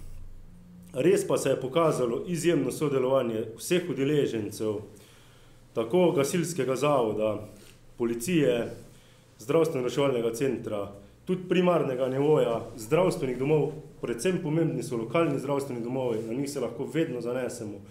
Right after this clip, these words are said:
vedno nam ponudijo zdravnika družinske medicine,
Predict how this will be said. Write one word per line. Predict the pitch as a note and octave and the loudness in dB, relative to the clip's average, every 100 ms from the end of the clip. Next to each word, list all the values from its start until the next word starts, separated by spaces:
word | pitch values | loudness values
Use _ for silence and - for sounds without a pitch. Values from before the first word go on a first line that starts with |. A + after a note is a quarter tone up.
| - - - | -20 -20 -20
vedno | G#2+ C#3 F#3 D3 | -2 0 2 2
nam | D3+ D#3 | 0 0
ponudijo | C#3+ D3 C#3+ A#2+ A#2+ B2 - | -2 -2 -2 -2 -4 -4 -8
zdravnika | A2 B2+ D3+ D3+ A#2 | -4 -2 0 0 -2
družinske | A2+ B2 E3+ D3+ B2+ | -4 -2 0 0 -2
medicine, | B2+ A#2+ A#2 C3 B2 A2 | -4 -6 -6 -4 -4 -6